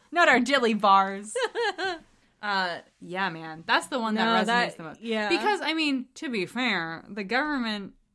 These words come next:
Speaker 1: legitimately, like, pumped L S D into nightclubs in San Francisco and
Speaker 2: Yeah.
Speaker 1: shit. So, I mean, it could happen.
Speaker 2: Totally.
Speaker 1: It could happen.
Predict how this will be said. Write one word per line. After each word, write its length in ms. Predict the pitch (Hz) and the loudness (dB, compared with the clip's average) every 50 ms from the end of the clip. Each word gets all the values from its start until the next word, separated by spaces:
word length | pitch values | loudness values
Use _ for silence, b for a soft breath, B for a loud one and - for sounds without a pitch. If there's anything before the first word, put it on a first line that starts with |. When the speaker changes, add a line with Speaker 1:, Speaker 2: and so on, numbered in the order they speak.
| _ _ - | _ _ -10
Speaker 1:
legitimately, 1200 | 202 190 196 185 160 151 170 185 190 214 233 247 262 262 269 262 226 262 269 269 269 269 277 277 | -6 -6 -4 -6 -6 -6 -6 -4 -2 -2 -2 -4 -4 -6 -6 -6 -4 -4 -2 -2 -2 -2 -4 -6
like, 340 | 254 - 196 175 165 - _ | -6 -8 -8 -8 -8 -10 _
pumped 300 | - - 208 208 190 - - | -8 -6 -6 -6 -6 -8 -8
L 140 | - 180 185 | -8 -6 -6
S 220 | 202 196 196 196 180 | -6 -6 -8 -8 -10
D 420 | - 165 175 226 277 311 330 311 | -8 -8 -8 -6 -6 -6 -6 -4
into 320 | 262 240 233 233 226 - 214 180 170 165 160 | -4 -2 -2 -4 -4 -6 -6 -6 -4 -6 -6
nightclubs 680 | 160 160 175 214 214 - - 262 254 254 262 262 247 - | -8 -8 -8 -8 -8 -6 -4 -4 -2 -2 -4 -6 -8 -8
in 260 | 190 160 170 165 160 - - 180 | -6 -8 -8 -8 -10 -14 -14 -14
San 240 | - - 190 180 170 | -10 -8 -8 -8 -8
Francisco 680 | 170 165 165 160 214 262 285 - - - 349 349 254 | -10 -12 -10 -8 -8 -8 -8 -8 -6 -4 -2 -2 0
and 140 | 240 233 226 | 0 0 0
Speaker 2:
Yeah. 400 | 226 220 220 220 220 208 208 - | 0 0 0 0 0 0 0 -2
Speaker 1:
shit. 140 | 392 - b b b b b b b | -4 -8 b b b b b b b
So, 720 | - - - 180 165 165 165 165 165 160 165 160 160 165 180 190 _ _ _ _ _ _ _ | -20 -10 -6 -6 -4 -4 -4 -4 -6 -6 -6 -8 -8 -10 -14 -18 _ _ _ _ _ _ _
I 120 | - 196 196 | -4 -4 -2
mean, 600 | 190 170 165 165 151 131 107 101 95 90 - 185 _ | -4 -4 -8 -10 -10 -12 -12 -12 -14 -18 -20 -20 _
it 160 | - 175 _ - | -20 -20 _ -20
could 300 | - - 220 240 233 220 | -14 -12 -10 -8 -8 -8
happen. 720 | 208 208 220 233 247 254 254 220 170 156 - - - 190 190 - 214 - | -10 -10 -8 -8 -8 -10 -10 -12 -14 -14 -16 -16 -18 -18 -20 -20 -20 -14
Speaker 2:
Totally. 500 | - 220 233 269 285 247 220 214 220 226 | -8 -6 -6 -4 -4 -4 -4 -6 -6 -8
Speaker 1:
It 140 | 233 226 _ | -10 -12 _
could 220 | - 196 247 277 | -10 -10 -10 -10
happen. 800 | 311 294 311 330 339 359 349 - 247 226 220 220 226 240 247 | -10 -12 -14 -14 -14 -14 -12 -12 -10 -10 -8 -8 -10 -10 -12